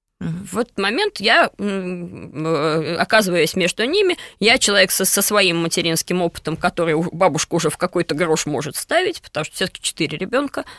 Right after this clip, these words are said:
Speaker 2: Вот, э, я пытаюсь, м, в-, этой молодой бабушке объяснить, почему её дочь поступает так, и наоборот, дочери объяснить, почему, э, её ф-, мама,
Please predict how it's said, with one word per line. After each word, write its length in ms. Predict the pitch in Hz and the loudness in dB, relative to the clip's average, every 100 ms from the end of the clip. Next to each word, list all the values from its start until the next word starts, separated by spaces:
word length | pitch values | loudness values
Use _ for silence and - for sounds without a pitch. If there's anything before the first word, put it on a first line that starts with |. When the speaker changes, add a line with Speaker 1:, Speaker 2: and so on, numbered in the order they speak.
| - _ _ _ _ | -20 _ _ _ _
Speaker 2:
Вот, 420 | 175 208 185 - - | 0 2 2 -2 -2
э, 520 | 117 165 165 170 160 | 2 4 6 6 4
я 180 | 165 214 | 4 2
пытаюсь, 600 | - 294 277 233 233 - | 2 2 6 6 4 -2
м, 640 | - 180 170 170 165 160 | -4 -6 -4 -4 -4 -4
в-, 220 | 156 - - | -8 -12 0
этой 340 | 208 185 156 - - _ _ _ - | 2 2 -2 -6 -20 _ _ _ 2
молодой 420 | 196 277 208 175 | 6 6 6 4
бабушке 540 | - 302 381 - 311 | 4 4 4 0 0
объяснить, 420 | 220 190 - 269 | 0 0 -2 -2
почему 400 | - - 214 233 | 0 0 2 2
её 200 | 247 208 | 2 2
дочь 200 | 220 233 | 2 -2
поступает 540 | - 196 180 175 151 147 - | -2 -4 -2 0 0 0 0
так, 240 | 392 - - - | 0 0 -12 -6
и 100 | 196 | 0
наоборот, 360 | 202 196 190 190 | 2 4 4 4
дочери 320 | 208 214 175 | 4 2 2
объяснить, 400 | 175 165 - - - | 2 0 -2 -2 -2
почему, 400 | 226 185 214 214 - _ | -2 0 0 -2 -6 _
э, 60 | - - 160 | -10 -4 -2
её 600 | 151 214 180 165 156 101 | 0 2 2 2 2 0
ф-, 260 | - - - | -6 -14 -6
мама, 680 | 143 147 175 285 359 349 | -4 0 4 4 4 2